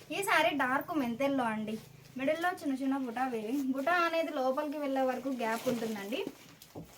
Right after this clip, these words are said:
బోర్డర్ ఏమో డిఫరెంట్ వీవింగ్ వచ్చినటువంటి డిజైనర్ బోర్డర్. కంప్లీట్‌గా వీవింగ్ వచ్చిన శారీస్ అండి, చాలా నైస్‌గా ఉన్నాయి. పళ్ళు డిజైనర్ పళ్ళు without blouse.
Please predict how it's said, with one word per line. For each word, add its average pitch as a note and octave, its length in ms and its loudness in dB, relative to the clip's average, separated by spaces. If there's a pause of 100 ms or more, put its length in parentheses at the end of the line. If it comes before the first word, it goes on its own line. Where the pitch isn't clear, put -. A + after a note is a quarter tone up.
(180)
బోర్డర్ D#4+ 340 6
ఏమో D#4+ 280 2
డిఫరెంట్ D4+ 400 0
వీవింగ్ C#4+ 360 0
వచ్చినటువంటి C#4 520 0
డిజైనర్ A#3 460 0
బోర్డర్. G3+ 320 -8 (300)
కంప్లీట్‌గా E4 480 4
వీవింగ్ D#4+ 380 -2
వచ్చిన C4+ 240 0
శారీస్ C4 400 0
అండి, C4 220 -2
చాలా C#4 300 0
నైస్‌గా B3 420 -2
ఉన్నాయి. D4 260 -2 (440)
పళ్ళు D4 280 6 (240)
డిజైనర్ C4 460 2
పళ్ళు B3+ 320 2 (280)
without C#4+ 380 2
blouse. G3+ 340 -4